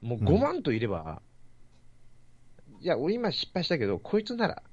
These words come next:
Speaker 1: こいつなら、こいつならってどんどんバージョンアップできるじゃないかって思ったわけ。
Speaker 2: うん。
Speaker 1: 最終的に、その、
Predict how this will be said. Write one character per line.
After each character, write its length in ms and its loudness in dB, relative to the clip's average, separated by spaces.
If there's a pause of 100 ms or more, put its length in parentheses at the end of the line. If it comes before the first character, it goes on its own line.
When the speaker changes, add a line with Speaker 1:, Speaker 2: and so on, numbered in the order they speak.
(300)
Speaker 1:
こ 120 4
い 40 4
つ 100 -10
な 60 -2
ら、 100 2
こ 140 0
い 60 -2
つ 100 -10
な 120 0
ら 60 4
っ 40 -4
て 100 -2
ど 180 2
ん 80 0
ど 60 -2
ん 60 -6
バ 160 2
ー 40 2
ジ 140 0
ョ 60 2
ン 20 0
ア 40 -2
ッ 20 -6
プ 180 -12
で 120 -10
き 120 -8
る 80 -4
じ 140 -12
ゃ 20 -10
な 100 -12
い 60 -12
か 140 -12
っ 40 -12
て 120 -14
思 140 -4
っ 20 -12
た 100 -8
わ 60 -8
け。 160 -6 (320)
Speaker 2:
う 40 6
ん。 240 4 (160)
Speaker 1:
最 220 4
終 120 -2
的 240 -6
に、 520 0
そ 140 0
の、 340 2